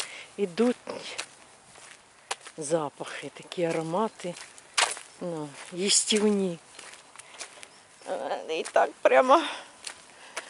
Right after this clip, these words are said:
<laughs> аж в шлунку перевертається. Да? Правда, там нічому перевертатися, я не снідала.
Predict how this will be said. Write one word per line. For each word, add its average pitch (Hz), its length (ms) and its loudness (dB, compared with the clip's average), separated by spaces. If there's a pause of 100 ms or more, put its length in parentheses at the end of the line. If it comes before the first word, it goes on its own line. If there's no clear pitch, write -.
(120)
<laughs> - 1500 2
аж - 340 8 (260)
в - 60 -4
шлунку 277 600 8
перевертається. 285 1120 6 (320)
Да? - 140 8 (140)
Правда, 233 340 6
там 240 260 2
нічому 247 400 6
перевертатися, 285 800 4
я 214 140 4
не 208 140 -2
снідала. 185 600 2